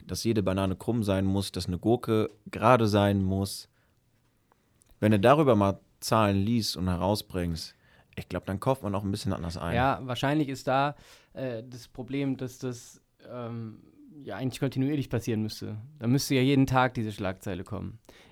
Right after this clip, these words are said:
Speaker 2: Das ist, glaub ich, nicht die Aufgabe einer Nachrichtensendung.
Speaker 1: Nee, aber es ist auch nicht ihre Aufgabe, mir jetzt zu erzählen, dass fünfzigtausend Liter Bier weggekippt werden,
Speaker 2: Fünfzig
Speaker 1: oder?
Speaker 2: Millionen, ja, aber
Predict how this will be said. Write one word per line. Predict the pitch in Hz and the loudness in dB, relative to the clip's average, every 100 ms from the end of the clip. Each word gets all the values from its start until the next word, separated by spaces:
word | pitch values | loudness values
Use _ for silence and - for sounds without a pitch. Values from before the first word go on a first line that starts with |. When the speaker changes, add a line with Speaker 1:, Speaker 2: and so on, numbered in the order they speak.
| - - | -8 0
Speaker 2:
Das | 120 | 0
ist, | 139 139 | 0 0
glaub | 135 | -2
ich, | 131 147 | 0 -6
nicht | 135 | -2
die | 107 | -2
Aufgabe | 131 - 120 120 | 0 0 2 2
einer | 117 | 2
Nachrichtensendung. | 117 110 95 - 92 87 95 107 - - | 2 -2 -6 -8 -6 -6 -10 -14 -16 -2
Speaker 1:
Nee, | 113 113 - | 4 4 6
aber | 110 | 6
es | 117 | 6
ist | |
auch | 123 | 4
nicht | 127 117 | 0 0
ihre | 110 - | 0 2
Aufgabe, | 117 - 104 104 101 | 0 4 4 6 4
mir | |
jetzt | 104 98 - | 2 0 0
zu | |
erzählen, | 92 - 107 98 | 0 2 0 0
dass | 98 | 0
fünfzigtausend | 107 - 95 107 98 98 | -2 -2 -2 0 2 2
Liter | 98 95 | 2 4
Bier | 127 | 4
weggekippt | 98 - - 92 - | 2 -2 -6 -8 -4
werden, | 80 82 | -4 0
Speaker 2:
Fünfzig | 87 98 | 0 0
Speaker 1:
oder? | 113 | 0
Speaker 2:
Millionen, | 110 120 120 104 104 | 0 0 0 0 0
ja, | 117 123 | 0 0
aber | 113 113 98 | 0 2 2